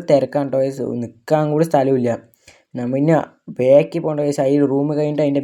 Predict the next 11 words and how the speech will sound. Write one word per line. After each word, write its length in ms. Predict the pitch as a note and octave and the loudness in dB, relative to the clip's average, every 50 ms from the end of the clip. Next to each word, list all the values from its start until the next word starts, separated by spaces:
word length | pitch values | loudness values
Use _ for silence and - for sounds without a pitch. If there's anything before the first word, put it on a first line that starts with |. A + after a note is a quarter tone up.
| B2+ B2+ | 2 4
ബാക്കിലാണ് 480 | C3 C3+ C#3 - - D3+ D#3 D#3 D3+ C#3 | 4 4 4 2 0 0 0 2 2 2
ലൈൻ 160 | C3+ C3 C3+ C3 | 2 2 -2 -4
നിൽക്കണേ. 260 | B2 B2 B2 B2+ C3 C#3 - - _ _ _ _ _ _ | -6 -6 -6 -6 -6 -8 -10 -14 _ _ _ _ _ _
അപ്പോൾ 140 | - B2+ B2 B2 | -4 -2 -2 0
അമ്മ 160 | B2+ C#3+ D3+ D3 | 0 2 4 4
ലൈൻ 140 | C#3+ C#3 C#3+ C#3+ | 4 4 2 0
നിൽക്കുകയാണ് 280 | C#3 C#3 C#3+ C3+ B2+ B2+ | 0 -2 -2 -2 0 0
ട്ടോ, 80 | C3 C3+ C3+ - A2+ | 0 0 -2 -6 -10
ഞാൻ 120 | G#2 A2+ B2 | -12 -10 -8
മിണ്ടാണ്ട് 260 | B2+ B2 B2 B2+ C3 B2+ | -6 -4 -4 -2 0 0
അവിടെ 160 | B2 B2 B2+ | 0 0 0